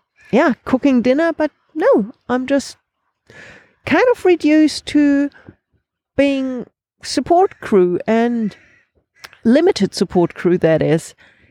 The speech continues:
And it's okay. And, mm, possibly for the overall family dynamics, it's good that I'm not as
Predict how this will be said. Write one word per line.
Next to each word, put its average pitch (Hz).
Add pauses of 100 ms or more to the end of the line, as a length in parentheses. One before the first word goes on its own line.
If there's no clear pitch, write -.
(220)
And 277
it's 320
okay. 330
And, 214 (420)
mm, 220 (160)
possibly 269
for 254
the 220
overall 247
family 262
dynamics, 254 (680)
it's -
good 302
that 262
I'm 254
not 285 (920)
as 233